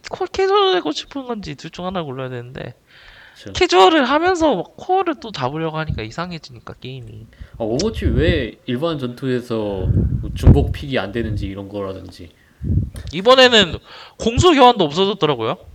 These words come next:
Speaker 1: 일반에서는.
Speaker 2: <laughs> 대체 뭘 하려고 싶-,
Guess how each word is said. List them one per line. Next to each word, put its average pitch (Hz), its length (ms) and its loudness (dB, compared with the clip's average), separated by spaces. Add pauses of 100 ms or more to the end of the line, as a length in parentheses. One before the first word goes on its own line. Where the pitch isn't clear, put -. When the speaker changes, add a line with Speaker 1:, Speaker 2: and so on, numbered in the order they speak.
(500)
Speaker 1:
일반에서는. 117 600 -4 (840)
Speaker 2:
<laughs> - 840 -16
대체 - 200 -10
뭘 143 380 -2
하려고 143 320 -4
싶-, 107 300 -14